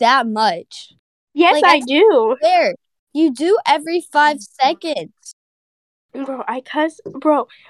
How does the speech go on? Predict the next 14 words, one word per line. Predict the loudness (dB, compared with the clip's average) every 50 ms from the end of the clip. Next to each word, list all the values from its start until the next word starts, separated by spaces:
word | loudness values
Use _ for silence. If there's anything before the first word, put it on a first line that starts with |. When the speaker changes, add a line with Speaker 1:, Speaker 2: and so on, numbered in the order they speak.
| _
Speaker 2:
when | -2 0 2
I | 2 2 0
was | 0 0
at | 0 0 0 2
my | 0 0 0 0
dad's | -4 -8 -8 -8 -12 -14 -10 -2
house, | 0 2 2 2 0 -2 -6 -12 _ _ _ _ _ _ _ _ -4
I | -4 -4 -2
literally | -4 -4 -6 -4 -6 -4 -4 -4
was | -4 -4 -4 -4
cussing | -2 -2 -2 0 -2 -4 -2 0
every | 0 0 2 0 0
five | 0 0 0 0 0 0
seconds. | 0 0 0 2 0 0 -2 -2 -8 -16 -20 -20